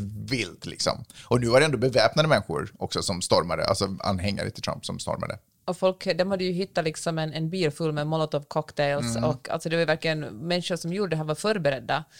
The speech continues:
Speaker 1: Några av dem.
Speaker 2: Och
Speaker 1: I
Speaker 2: i, ja, och i de här, i de här liksom diskussionerna
Speaker 1: Inte
Speaker 2: då
Speaker 1: alla Trump-demonstration-,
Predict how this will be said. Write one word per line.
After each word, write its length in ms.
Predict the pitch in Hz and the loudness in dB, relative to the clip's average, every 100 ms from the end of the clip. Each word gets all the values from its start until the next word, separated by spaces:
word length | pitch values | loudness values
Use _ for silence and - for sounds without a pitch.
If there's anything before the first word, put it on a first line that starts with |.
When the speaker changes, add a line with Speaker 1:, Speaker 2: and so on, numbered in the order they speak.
| 139 | 4
Speaker 1:
Några 420 | 160 143 123 107 | 8 8 8 8
av 160 | 95 | 8
dem. 360 | 92 92 95 104 | 6 2 0 -2
Speaker 2:
Och 100 | - | 0
Speaker 1:
I 120 | 120 - _ _ | 0 -2 _ _
Speaker 2:
i, 260 | 190 185 | -2 4
ja, 200 | 220 196 - - - 190 | 6 6 2 -16 -4 -2
och 80 | - | 0
i 100 | 226 | 2
de 160 | 214 190 | 2 0
här, 120 | 175 | -2
i 60 | 190 | -2
de 100 | 208 | 2
här 200 | 175 147 | 0 0
liksom 200 | 165 185 | -6 -4
diskussionerna 800 | 170 - 233 214 165 147 147 165 | -4 -4 -2 0 2 2 0 0
Speaker 1:
Inte 160 | 170 165 | 4 6
Speaker 2:
då 60 | |
Speaker 1:
alla 240 | 147 156 131 | 8 8 8
Trump-demonstration-, 720 | - 113 117 113 113 107 107 | 6 2 2 0 0 -2 -2